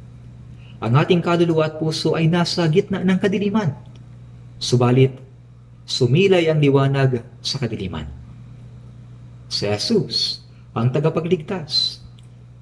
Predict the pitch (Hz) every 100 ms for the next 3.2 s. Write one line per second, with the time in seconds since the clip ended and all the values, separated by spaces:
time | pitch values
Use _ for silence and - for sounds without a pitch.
0 | - - - - 170 220 185 220 269 262
1 | - - 220 214 208 190 190 156 180 175
2 | 226 240 202 - 180 180 156 151 180 -
3 | 139 143